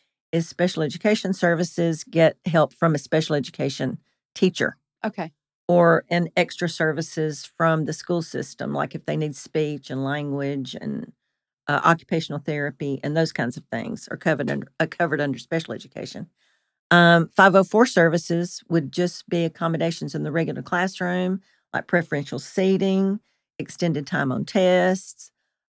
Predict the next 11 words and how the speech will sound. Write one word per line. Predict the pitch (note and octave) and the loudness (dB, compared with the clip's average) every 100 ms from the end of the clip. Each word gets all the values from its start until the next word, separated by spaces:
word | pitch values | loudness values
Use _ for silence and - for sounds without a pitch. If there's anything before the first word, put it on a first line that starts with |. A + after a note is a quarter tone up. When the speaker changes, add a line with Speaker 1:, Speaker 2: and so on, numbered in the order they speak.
| - | -4
Speaker 1:
um, | E3 D#3+ D3+ | 0 2 0
more | E3+ F3+ | 2 2
one-on-one | D#3+ E3+ D#3 D3+ D3 | 2 0 0 -2 -2
help. | E3+ F#3+ F#3 F3+ - _ _ _ _ _ _ | -2 2 4 2 0 _ _ _ _ _ _
If | F3 E3+ | -2 -2
it | - | -2
can | F3+ E3 - | -4 -4 4
be | G#3 A3+ | 6 6
taken | - G3 F#3 | 2 -2 -2
care | F#3 G#3 F3 | -2 2 4
of | C#3+ C3+ C#3 | 4 2 -2